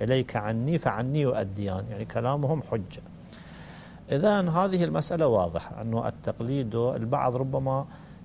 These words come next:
يعني يستكثر أو يستقبح هذا المصطلح، أنه شلون نق-، نقلد يعني؟ يتصور فيها يعني هذه منقصة. بالعكس، هذا طريق عقلائي، إما كن طبيبا أو كن مقلدا للطبيب، ما يصير الناس كلهم يصيرون أطباء.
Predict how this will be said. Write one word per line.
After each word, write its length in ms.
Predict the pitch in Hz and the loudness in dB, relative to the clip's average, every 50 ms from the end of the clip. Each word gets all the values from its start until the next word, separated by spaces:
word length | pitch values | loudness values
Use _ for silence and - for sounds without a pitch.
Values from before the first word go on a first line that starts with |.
| - | -6
يعني 380 | 113 107 104 110 120 123 123 - - - - - - - - - - - - | -4 -2 -2 0 0 -2 -2 -4 -6 -12 -18 -18 -18 -18 -18 -18 -14 -10 -8
يستكثر 1040 | - - - 113 117 120 117 - - - - 165 151 - - - - 120 113 110 - - - - - - - - - - - - - | -6 -6 -4 0 0 0 0 0 -2 2 2 2 2 2 -4 -4 0 2 2 2 0 -4 -14 -16 -16 -16 -16 -18 -18 -16 -6 0 0
أو 160 | 139 139 139 | 2 2 2
يستقبح 840 | 127 120 117 - - - - - 156 151 - 120 110 110 117 107 - - - - - - - - | 2 2 2 0 -2 -4 2 2 2 4 2 -2 0 2 2 2 2 -2 -10 -12 -14 -10 -2 2
هذا 160 | 123 123 120 | 2 4 4
المصطلح، 540 | 123 117 110 110 - - - 110 107 101 - | 2 2 0 -2 -4 -2 -2 -2 0 -2 -2
أنه 160 | 120 120 123 | -4 -4 -4
شلون 360 | 110 - - - 160 180 170 147 | -4 -4 -4 -2 0 0 0 0
نق-، 200 | 160 - - - | -2 -4 -6 -10
نقلد 500 | 139 131 - 143 147 139 127 123 110 117 | -8 -2 0 2 2 2 2 0 0 -2
يعني؟ 340 | 113 101 92 101 107 117 139 - - - - - - - - - - - - | -2 -2 -2 -4 -6 -8 -10 -12 -14 -16 -16 -16 -16 -16 -16 -16 -12 -6 -6
يتصور 460 | - - - - 127 123 123 117 110 | -6 -4 0 2 4 6 6 4 2
فيها 260 | - - 127 113 113 | 2 -2 -2 0 2
يعني 280 | 113 110 92 104 107 101 | 2 2 0 -2 -2 -2
هذه 400 | 104 110 110 110 110 104 113 110 | 0 0 0 0 0 0 2 2
منقصة. 520 | 110 120 113 101 98 101 98 - - - | 2 2 2 0 -2 -4 -6 -6 -8 -8
بالعكس، 580 | - 117 113 113 - 160 156 - - - - 156 | -6 -6 -4 -4 -4 -6 -6 -8 -10 -12 -8 -4
هذا 140 | 143 151 143 | -2 -2 -2
طريق 320 | 135 156 160 170 160 165 | -2 -2 -2 -2 -2 -2
عقلائي، 560 | 147 151 - 160 180 170 151 139 131 135 147 - - - | -6 -6 -4 -4 0 0 2 0 0 -2 -6 -6 -4 -2
إما 280 | 156 160 151 143 131 - - - - - - | 0 0 0 0 -2 -2 -6 -12 -16 -16 -6
كن 200 | - - 156 151 | 0 2 2 4
طبيبا 640 | - - 143 139 143 170 196 208 185 185 185 190 - | 4 4 4 6 6 6 4 4 4 4 2 2 2
أو 200 | - 180 180 170 | 2 2 2 2
كن 360 | 170 - - 196 202 202 220 - - - | 0 -2 0 0 0 0 0 -4 -6 -2
مقلدا 440 | - 160 - - 214 214 202 165 165 | -2 -2 4 4 6 6 6 4 4
للطبيب، 540 | 151 143 135 127 - - 120 113 123 117 113 | 4 4 2 2 0 -2 -2 -2 -2 -2 0
ما 100 | 131 147 | 2 0
يصير 220 | 156 147 - 156 | 0 0 0 -2
الناس 240 | 147 143 143 143 135 | 0 2 2 0 0
كلهم 180 | - 147 147 139 | 0 -2 -2 -2
يصيرون 260 | 123 120 135 135 127 | -2 -2 -2 -2 -2
أطباء. 460 | 117 117 - 120 110 104 117 113 113 | -2 -2 -2 -2 -2 0 -2 -2 -2